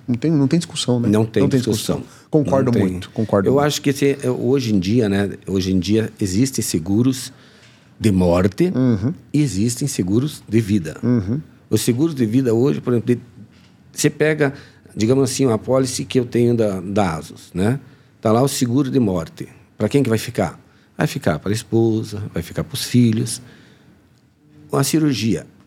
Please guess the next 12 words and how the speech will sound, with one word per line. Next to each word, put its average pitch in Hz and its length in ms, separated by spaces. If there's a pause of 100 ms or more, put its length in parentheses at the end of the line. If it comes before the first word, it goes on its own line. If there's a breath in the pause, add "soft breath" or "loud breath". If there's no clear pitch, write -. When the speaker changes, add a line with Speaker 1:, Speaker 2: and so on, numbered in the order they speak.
(140)
Speaker 2:
quem 180 140
que 156 80
vai 143 120
se 139 100
beneficiar? 117 600 (800)
É 82 360 (220)
o 110 80
próprio - 0
Speaker 1:
O - 20
próprio - 340
Speaker 2:
segurado. 151 440
Speaker 1:
segurado. 95 220